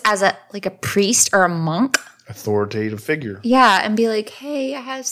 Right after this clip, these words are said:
Speaker 1: I have a hot meal for you back at the church."
Speaker 2: Well, that's
Speaker 1: or
Speaker 2: gonna be more reliable. Is, like, a priest or a monk comes up to you
Speaker 1: Jesus.
Speaker 2: offering a free food and, you know, a place to crash
Speaker 1: But
Speaker 2: versus some random dude.
Speaker 1: And he claims to be a Christian.
Speaker 2: Yeah.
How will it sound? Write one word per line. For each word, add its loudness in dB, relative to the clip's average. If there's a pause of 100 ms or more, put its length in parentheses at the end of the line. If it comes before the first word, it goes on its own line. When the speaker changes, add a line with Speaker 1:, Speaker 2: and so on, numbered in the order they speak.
Speaker 1:
I -2
have -6
a -10
hot 0
meal -2
for -10
you -6
back -4
at -18
the -20
church." -12
Speaker 2:
Well, 2
that's 0
Speaker 1:
or 2
Speaker 2:
gonna 2
be 0
more 2
reliable. 4
Is, -2
like, -12
a -12
priest -2
or -2
a -2
monk -4
comes -2
up 2
to -10
you -2
Speaker 1:
Jesus. -2
Speaker 2:
offering -10
a -12
free -10
food -4
and, -6
you -14
know, -18
a -20
place -8
to -16
crash -4 (200)
Speaker 1:
But 6
Speaker 2:
versus 2
some 2
random 2
dude. -8 (100)
Speaker 1:
And 8
he 8
claims 4
to -2
be 4
a 4
Christian. -4
Speaker 2:
Yeah. -12